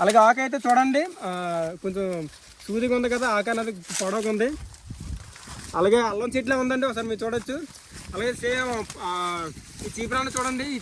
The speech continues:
చీపురు ఇంకా చిన్నదండి. already మా ఊళ్ళో అన్నది కోసారు మొత్తం చీపురి, కోసి పట్టిపోయారండి. ఇక్కడ చిన్న పూతలా ఉంది కదా,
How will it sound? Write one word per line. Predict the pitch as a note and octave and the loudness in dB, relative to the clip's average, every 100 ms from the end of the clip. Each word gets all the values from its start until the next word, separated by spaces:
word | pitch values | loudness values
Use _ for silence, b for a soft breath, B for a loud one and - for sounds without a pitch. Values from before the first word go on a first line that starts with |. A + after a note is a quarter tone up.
| A3+ | -4
చీపురు | B3 C4 | -4 -2
ఇంకా | A#3 | -2
చిన్నదండి. | C4 A3+ A3+ B3 B3+ | -2 0 0 2 0
already | D4 C#4 - F#3+ G3+ G#3 | -2 -6 -2 -2 0 2
మా | G3+ | 2
ఊళ్ళో | F#3+ G3+ | 4 2
అన్నది | G#3+ G#3 | 2 0
కోసారు | F#3 F#3+ F3 G#3+ | -2 -4 -2 -2
మొత్తం | F#3+ F3 | -2 -4
చీపురి, | G3 F#3 F3 A3+ C4+ - | -4 -6 -6 -8 -10 -10
కోసి | E3+ F3+ - | -6 -6 -6
పట్టిపోయారండి. | G3+ G3 G3+ G#3 G#3 G#3 C4+ - - - | -6 -4 -2 0 2 0 -2 -2 -4 -4
ఇక్కడ | E3 D#3+ D#3 D#3+ | -4 -2 -2 -4
చిన్న | D#3+ | -8
పూతలా | D3 F3 G#3 | -4 -2 2
ఉంది | A3+ A3+ | 2 2
కదా, | A3+ A#3+ | 4 4